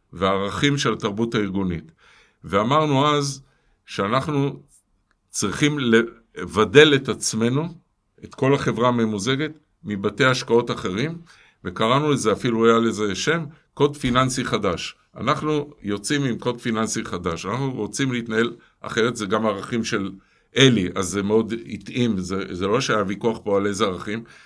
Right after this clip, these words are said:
לקחנו שני יועצים ארגונים שליוו את התהליך הזה, של גיבוש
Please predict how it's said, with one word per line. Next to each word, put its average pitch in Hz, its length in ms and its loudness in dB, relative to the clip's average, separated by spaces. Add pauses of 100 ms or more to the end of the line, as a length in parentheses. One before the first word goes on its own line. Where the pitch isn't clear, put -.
(160)
לקחנו 143 720 0 (140)
שני - 260 -2
יועצים 135 500 4
ארגונים 107 640 0 (360)
שליוו 107 480 0
את 139 120 0
התהליך 98 540 -2
הזה, 131 260 0 (520)
של 107 280 0
גיבוש 117 600 0